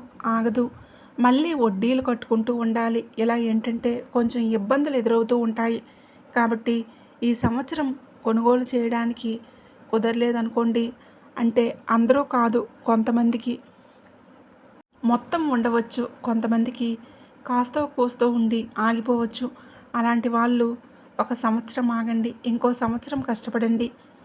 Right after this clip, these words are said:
అవి ఇవి మొత్తం కలుపుకొని మీరు ఏదైనా కొనుగోలు చేసుకోవాలనుకుంటే చేసుకోండి. అలా చేయటం వలన ఏంటంటే అప్పుల బాధ ఉండదు. జీవితంలో ఏంటంటే అప్పు ఉండకూడదు. ముందు మనిషికి తినడానికి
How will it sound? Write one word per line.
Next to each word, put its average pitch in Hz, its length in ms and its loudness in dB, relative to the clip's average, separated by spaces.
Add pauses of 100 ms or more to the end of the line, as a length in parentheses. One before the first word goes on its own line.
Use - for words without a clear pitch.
(240)
అవి 247 180 2 (120)
ఇవి 269 160 -2 (100)
మొత్తం 226 280 -4 (280)
కలుపుకొని 226 460 0 (220)
మీరు 226 260 0 (260)
ఏదైనా 240 340 -2 (680)
కొనుగోలు 247 480 2
చేసుకోవాలనుకుంటే 233 880 -2 (100)
చేసుకోండి. 226 480 -2 (520)
అలా 233 140 4 (100)
చేయటం 240 380 2
వలన 233 220 2 (320)
ఏంటంటే 226 520 0 (680)
అప్పుల 311 260 -2 (100)
బాధ 269 200 2
ఉండదు. 226 360 0 (200)
జీవితంలో 262 600 0 (140)
ఏంటంటే 226 400 0 (640)
అప్పు 226 240 -4 (100)
ఉండకూడదు. 233 560 0 (560)
ముందు 233 320 2 (280)
మనిషికి 247 380 0
తినడానికి 247 640 -2